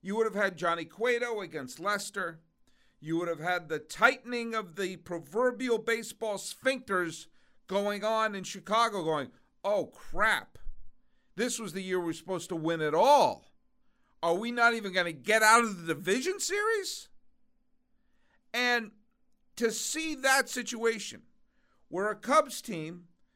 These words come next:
that I have not been rooting for, and I've not been shy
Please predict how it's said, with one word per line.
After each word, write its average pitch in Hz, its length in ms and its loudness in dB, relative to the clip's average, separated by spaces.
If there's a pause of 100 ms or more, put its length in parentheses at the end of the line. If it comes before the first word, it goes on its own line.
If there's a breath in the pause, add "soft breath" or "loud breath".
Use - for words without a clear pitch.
(240)
that 180 260 -2 (100)
I 220 240 2 (120)
have 214 340 2
not 277 400 2
been 339 140 -6
rooting 330 360 -2
for, 160 460 -10 (840)
and 208 140 0
I've 233 160 2
not 277 320 0
been 285 140 -6
shy 240 800 -2